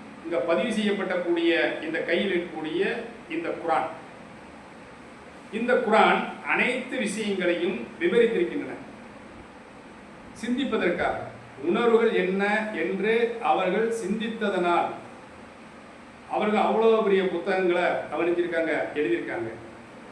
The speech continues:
ஆனால் இந்த குரானை சிந்தித்து, நாமவே ஒரு சிந்தித்து பார்த்தால், உணர்வு என்றால் என்ன, அந்த உணர்வு நம்மள்ட்ட எப்படி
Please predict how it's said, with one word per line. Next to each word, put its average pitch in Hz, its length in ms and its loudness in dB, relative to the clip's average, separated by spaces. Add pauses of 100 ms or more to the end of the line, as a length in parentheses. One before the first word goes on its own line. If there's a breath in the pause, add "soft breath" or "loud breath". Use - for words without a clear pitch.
ஆனால் 240 240 6 (100)
இந்த 180 140 0 (100)
குரானை 202 460 4 (840)
சிந்தித்து, 285 540 2 (760)
நாமவே 220 720 6 (340)
ஒரு 175 120 4 (100)
சிந்தித்து 208 360 -2 (120)
பார்த்தால், 156 320 0 (140)
உணர்வு 214 380 2
என்றால் 175 320 0
என்ன, 147 140 -2 (640)
அந்த 180 140 -2 (160)
உணர்வு 226 340 4
நம்மள்ட்ட 185 280 2 (100)
எப்படி 170 200 2